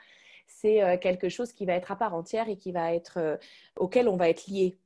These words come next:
En fait, euh, nous, quand on arrive, quand on naît, quand on arrive sur Terre, on va dire, même bien avant, quand on a été conçu, euh, de manière, euh, euh, imaginative par nos parents, par le projet sens, on appelle ça. C'est, euh,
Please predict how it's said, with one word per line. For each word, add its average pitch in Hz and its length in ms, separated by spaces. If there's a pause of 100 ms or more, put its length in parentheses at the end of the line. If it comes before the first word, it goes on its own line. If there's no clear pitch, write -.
En 170 140
fait, 208 500
euh, 160 580
nous, 196 320
quand 160 280
on 160 240
arrive, 226 580
quand 156 240
on 151 120
naît, 170 360
quand 151 220
on 143 80
arrive 151 240
sur 143 160 (180)
Terre, 202 280
on 175 100
va 147 160
dire, 202 300 (480)
même 190 300
bien 196 240
avant, 185 320
quand 196 200
on 175 120
a 160 80
été 156 280
conçu, 202 680
euh, 165 120
de 160 60
manière, 170 440
euh, 156 140 (460)
euh, 165 340
imaginative 202 1120
par 165 200
nos 160 100
parents, 180 400
par 143 160
le 135 100
projet 180 380
sens, 180 340
on 160 80
appelle 127 300
ça. 180 300 (380)
C'est, 151 240
euh, 135 200